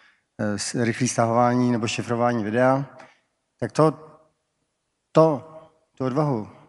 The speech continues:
dát dohromady firmu, která je schopná přežít a dávat lidem práci, je vlastně taky genialita, jenomže ji neumíme takhle pos-, pojmenovat. Navíc, eh, tady v devadesátých letech, eh, i díky našemu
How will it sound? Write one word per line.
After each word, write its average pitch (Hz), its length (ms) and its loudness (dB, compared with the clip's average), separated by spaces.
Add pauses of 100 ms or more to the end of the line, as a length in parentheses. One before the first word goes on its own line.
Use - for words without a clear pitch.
(260)
dát 127 100 0
dohromady 127 360 0
firmu, 135 320 -2
která 123 240 -4
je 123 120 -2
schopná 123 600 -6 (440)
přežít 123 440 -2
a 127 60 -2
dávat 120 260 -4
lidem 127 240 -4
práci, 120 340 -6
je 127 200 -2
vlastně 120 320 -8
taky 117 200 -8
genialita, 107 580 -8
jenomže 110 300 -6
ji 123 60 -2
neumíme 127 360 -2
takhle 131 220 -4
pos-, 131 260 -10 (180)
pojmenovat. 120 520 -4 (480)
Navíc, 113 420 -4
eh, 117 140 -2
tady 117 200 -4
v 113 60 -6
devadesátých 117 640 -6
letech, 120 520 -8
eh, 113 380 -6 (460)
i 113 100 -4
díky 113 260 -2
našemu 120 720 -6